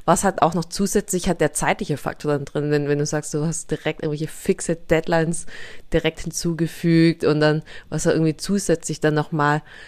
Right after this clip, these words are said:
diesen Druck und diesen Stress auslöst, nicht nur so, oh, es ist zu viel, sondern so, oh mein Gott, das muss ich auch noch hier bis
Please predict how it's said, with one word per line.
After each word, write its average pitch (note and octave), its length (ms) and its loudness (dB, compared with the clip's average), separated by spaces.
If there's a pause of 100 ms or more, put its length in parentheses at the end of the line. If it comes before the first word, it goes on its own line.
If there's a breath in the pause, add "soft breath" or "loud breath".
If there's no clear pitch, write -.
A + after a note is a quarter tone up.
(180 loud breath)
diesen D3+ 260 -6
Druck F3+ 260 2
und D#3+ 100 -4
diesen D3+ 140 -4
Stress - 380 -2
auslöst, D#3 480 -2
nicht D#3+ 180 -4
nur D#3 80 -2
so, - 160 -6
oh, C#3+ 200 4
es D3 120 0
ist D#3 160 -6
zu D3 100 -6
viel, G#3 540 6
sondern E3+ 200 4
so, E3 100 0
oh E3 100 2
mein E3 220 4
Gott, A#3 200 2
das F3+ 140 -6
muss F#3 80 -2
ich D3+ 80 0
auch F#3 80 4
noch G3+ 180 0
hier G#3 300 2
bis - 460 -2